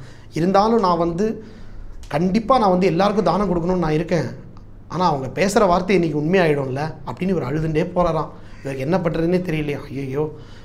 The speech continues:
என்ன பண்றது? பெரியவா சரணம், பெரியவா சரணம், அரகர சங்கர ஜெய ஜெயசங்கர" சொல்லிகிட்டே போறாராம். போனா அங்க ஒரு அதிர்ச்சிகரமான விஷயம் இவருக்கு நடந்ததாம். என்ன விஷயம்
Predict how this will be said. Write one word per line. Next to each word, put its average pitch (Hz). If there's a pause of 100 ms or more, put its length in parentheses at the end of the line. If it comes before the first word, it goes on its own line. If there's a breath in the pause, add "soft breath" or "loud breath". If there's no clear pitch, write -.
(100)
என்ன 139
பண்றது? 139
பெரியவா 131 (100)
சரணம், 139
பெரியவா 147
சரணம், 160
அரகர 143
சங்கர 147
ஜெய 147
ஜெயசங்கர" 160
சொல்லிகிட்டே 190
போறாராம். 196 (800 loud breath)
போனா 190 (300)
அங்க 160
ஒரு 151
அதிர்ச்சிகரமான 180
விஷயம் 143
இவருக்கு 123
நடந்ததாம். 123 (1900 loud breath)
என்ன 208
விஷயம் 123